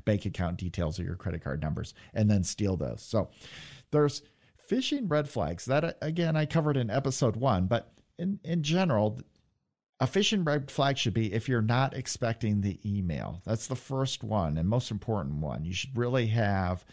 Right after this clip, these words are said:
your suspicions raised when you weren't expecting an email and you receive it. And s-, let's say the email is sent by an unfamiliar sender with, you know, an unsolicited,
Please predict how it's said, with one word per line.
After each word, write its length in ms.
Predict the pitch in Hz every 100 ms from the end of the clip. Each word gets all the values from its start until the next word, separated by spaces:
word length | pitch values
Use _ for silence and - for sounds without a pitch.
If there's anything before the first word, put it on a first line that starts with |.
| -
your 100 | 101
suspicions 880 | 98 95 - - 113 107 101 95 98
raised 500 | 98 95 71 73 -
when 140 | 98
you 140 | 95 92
weren't 340 | 92 110 104 -
expecting 500 | - - 101 95 92
an 100 | 87
email 280 | 95 87 85
and 80 |
you 80 | 90
receive 400 | 92 92 117 92
it. 120 | - - - - - 110
And 140 | 151
s-, 260 | 139 - - -
let's 180 | 196
say 160 | - 214
the 240 | 202 -
email 360 | 156 151 147 139
is 140 | 123
sent 300 | - 147 131
by 120 | 117 123
an 120 | 104
unfamiliar 720 | - 139 135 143 127 127 120
sender 600 | 117 - 127 117 76 67
with, 260 | - 95 -
you 80 | 110
know, 140 | 95
an 140 | 98 95
unsolicited, 1080 | 120 123 - 120 117 117 107 104 104 104